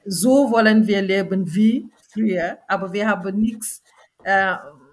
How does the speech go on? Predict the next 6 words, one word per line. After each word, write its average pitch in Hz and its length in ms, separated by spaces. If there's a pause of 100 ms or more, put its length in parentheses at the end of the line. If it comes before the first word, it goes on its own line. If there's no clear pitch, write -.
(840)
in 214 240
Anführungszeichen, 226 1400 (300)
euch 233 260
zu 202 160
bedanken, 202 540 (840)
dass, 214 520